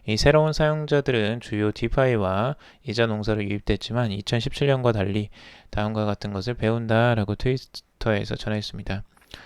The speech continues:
아, 크리스토퍼 션이 설명한 교훈이라는 건 이 스마트 컨트랙트 그리고 암호화폐 공개, 이 아이씨오 프로젝트의 토큰을 전송하는 것 이상으로 이 메타마스크를 활용하는 부분과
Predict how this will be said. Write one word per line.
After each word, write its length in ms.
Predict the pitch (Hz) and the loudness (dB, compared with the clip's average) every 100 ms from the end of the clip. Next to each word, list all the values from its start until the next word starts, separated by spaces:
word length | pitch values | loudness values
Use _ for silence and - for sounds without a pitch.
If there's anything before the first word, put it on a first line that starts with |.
| - - - _ - | -20 -20 -20 _ 2
아, 300 | 107 104 107 - _ _ _ | 4 4 2 -4 _ _ _
크리스토퍼 420 | - 175 - 156 | 0 2 2 4
션이 460 | 151 165 156 131 139 | 4 2 2 2 2
설명한 360 | 151 147 135 - | 2 4 2 4
교훈이라는 640 | 113 117 131 113 104 107 | 4 6 4 2 2 0
건 240 | 127 117 | 0 0
이 100 | 95 | -2
스마트 420 | 98 - 151 156 - | -4 0 2 2 0
컨트랙트 760 | - 127 - 107 - 120 135 131 | -2 -2 2 0 2 2 2 2
그리고 260 | 113 98 | 0 -2
암호화폐 460 | 101 107 117 - 107 | -2 0 0 2 -2
공개, 540 | - 107 117 113 98 - _ | 0 -4 -2 -4 -4 -6 _
이 100 | 104 | -2
아이씨오 400 | 98 107 - 127 | 0 0 2 0
프로젝트의 920 | - 127 120 127 104 - 101 98 131 | 0 -2 -2 0 -2 -2 -4 -2 -2
토큰을 460 | - 147 - 143 131 | -2 -2 0 -2 0
전송하는 560 | 104 98 107 101 101 | -4 -4 -4 -2 -2
것 120 | 101 98 | -4 -4
이상으로 580 | 110 127 117 95 123 113 - - - - | -2 0 0 0 -2 -2 -8 -20 -20 -10
이 140 | 101 | -4
메타마스크를 760 | 104 107 131 127 107 - 101 | -2 0 0 -2 -4 -6 -4
활용하는 640 | 107 113 104 95 92 135 170 _ _ _ _ _ | -4 -2 -2 -2 -4 -6 -10 _ _ _ _ _
부분과 460 | - 104 101 113 | -6 -4 0 0